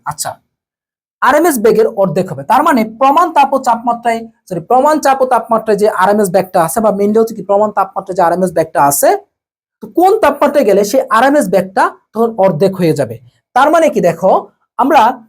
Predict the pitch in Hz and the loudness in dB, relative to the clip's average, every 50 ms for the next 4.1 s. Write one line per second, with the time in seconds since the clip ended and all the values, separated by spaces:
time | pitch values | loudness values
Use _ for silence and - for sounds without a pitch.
0 | _ _ _ _ _ _ 226 226 277 269 - 277 277 - 285 262 262 254 254 247 | _ _ _ _ _ _ -8 -8 -6 -4 -2 -4 -2 -2 -2 0 0 2 2 2
1 | 240 240 226 - - - - - 285 285 285 247 214 208 190 170 175 190 233 254 | 2 0 -2 -6 -6 -6 -4 0 0 2 2 2 2 2 2 2 2 0 0 0
2 | 254 - - - _ _ _ _ _ _ _ _ _ _ _ _ _ _ _ _ | -2 -4 -8 -12 _ _ _ _ _ _ _ _ _ _ _ _ _ _ _ _
3 | 226 226 - 240 226 208 190 - 190 220 302 - - - - _ _ _ 175 208 | -8 -4 0 0 0 0 2 0 0 0 0 -2 -6 -14 -20 _ _ _ -2 0
4 | 220 | 0